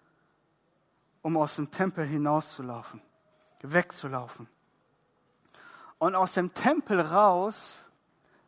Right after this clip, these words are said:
begegnet er in Kapitel neun einem blindgeborenen Mann, der es im Leben nicht weit gebracht hat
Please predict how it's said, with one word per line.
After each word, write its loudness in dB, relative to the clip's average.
begegnet -2
er 0
in -2
Kapitel 0
neun 0
einem 2
blindgeborenen -2
Mann, -6
der 6
es 2
im -2
Leben 0
nicht -4
weit 2
gebracht -10
hat -18